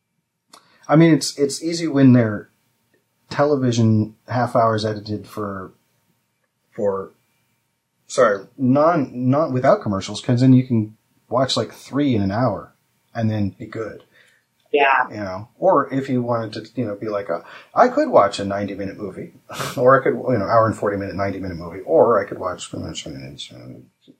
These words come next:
Speaker 1: you know, four to, however many that is, episode of Friends and be done with, like, a quarter of the season or whatever. But it's like, I think it's like twenty-two, twenty-three episode seasons or something.
Speaker 2: I, I love how that works. I love that, like,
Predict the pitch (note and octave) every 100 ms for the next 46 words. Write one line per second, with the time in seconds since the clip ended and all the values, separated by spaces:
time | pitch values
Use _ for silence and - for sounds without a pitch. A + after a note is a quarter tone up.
0 | _ _ _ _ - - G2 - _ -
1 | - G#2+ G2+ - A#2+ G#2+ G2+ G2 F#2+ F#2+
2 | G#2 G2+ A2 F#2 - F#3+ D#3+ E3+ - -
3 | B2+ B2 A#2 B2 B2 A2+ - G2+ F#2+ -
4 | _ _ _ _ - - - B2+ A2 F#2
5 | G2 C3 A2+ - F#2 F#2+ F2+ F#2 F#2 B2+
6 | E3+ E3+ - E3+ - D#3 D#3+ B3 - A2+
7 | - C#3+ B2+ C3+ A#2+ A2+ A2 A2 G#2+ G#2
8 | - - - - A2 - G#2+ - A2+ G#2
9 | F#2 F2+ - F2 D#2+ D#2 - _ - _
10 | _ _ _ _ - D#3 C#3+ C3 D3+ D3
11 | B2 A#2 B2 G#2 - - - - - -
12 | E3+ D3+ C#3 C#3 C3+ C#3 - - A#2+ F#2+
13 | - -